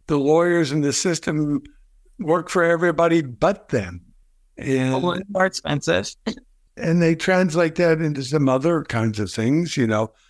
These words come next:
Speaker 1: You know, I, I'm a literalist in the Bible. I go to a fundamentalist church, and maybe even not that. It's just my business is, I can't make a living. I'm barely getting by. And it's these guys who are cutting off Social Security.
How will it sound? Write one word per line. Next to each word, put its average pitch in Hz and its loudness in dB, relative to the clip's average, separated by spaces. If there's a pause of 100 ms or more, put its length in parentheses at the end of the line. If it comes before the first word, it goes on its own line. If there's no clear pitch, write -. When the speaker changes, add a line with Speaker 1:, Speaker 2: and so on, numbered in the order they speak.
Speaker 1:
You 131 2
know, 120 4
I, 139 2
I'm 135 2
a 135 4
literalist 147 2
in 151 -4
the 135 -2
Bible. 135 2
I 131 2
go 123 2
to 135 0
a 127 2
fundamentalist 135 0
church, 139 0 (360)
and 135 -4
maybe 175 2
even 180 0 (400)
not - 0
that. 175 2
It's 147 -2
just 190 -2 (220)
my 127 0
business 156 2
is, 160 -4 (260)
I - 2
can't 143 2
make 123 -2
a 127 -2
living. 160 2
I'm 120 0
barely 135 0
getting 120 0
by. 156 0 (220)
And 135 2
it's 139 -2
these 156 0
guys 143 2
who 135 0
are 120 -2 (400)
cutting 151 2
off 147 0
Social 160 0
Security. 143 0